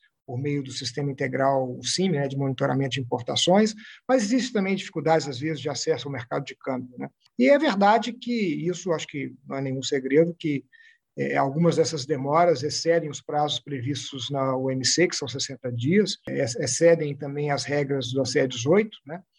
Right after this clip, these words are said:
E também excedem, principalmente, as regras do se-, do, do acordo automotivo bilateral, que prevê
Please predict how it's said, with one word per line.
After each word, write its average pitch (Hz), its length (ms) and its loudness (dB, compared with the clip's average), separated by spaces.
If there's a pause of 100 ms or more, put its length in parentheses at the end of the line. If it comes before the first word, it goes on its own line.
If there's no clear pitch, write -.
(500)
E 156 100 -2
também 175 320 4
excedem, 202 800 2
principalmente, 160 720 0
as 165 140 2
regras 156 320 -2
do 143 60 -10
se-, 151 280 -2
do, 139 380 -2
do 139 100 2
acordo 139 320 -2
automotivo 135 540 -6
bilateral, 147 580 4
que 185 80 -16
prevê 170 560 -2